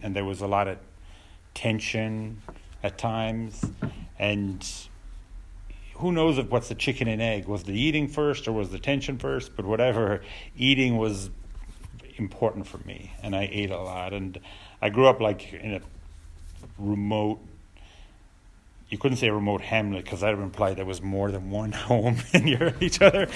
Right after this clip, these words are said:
<laughs> Like, I grew up in the country, and it wasn't a hamlet.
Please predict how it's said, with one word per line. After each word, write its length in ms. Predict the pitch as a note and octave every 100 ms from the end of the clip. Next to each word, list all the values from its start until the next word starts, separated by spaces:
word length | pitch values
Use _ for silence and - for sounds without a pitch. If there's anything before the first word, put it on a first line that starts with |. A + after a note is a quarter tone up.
| -
<laughs> 200 | D#3+ -
Like, 220 | E3+ -
I 80 | D#3
grew 160 | E3+ D#3
up 80 |
in 80 | D3+
the 80 | A2+
country, 640 | - F3+ D#3+ D#3+ D#3+ F#3+ - - - -
and 140 | A#2+ -
it 100 | A#2+
wasn't 320 | C3 A#2 A2+
a 40 |
hamlet. 580 | G#2 B2 A2+ B2 B2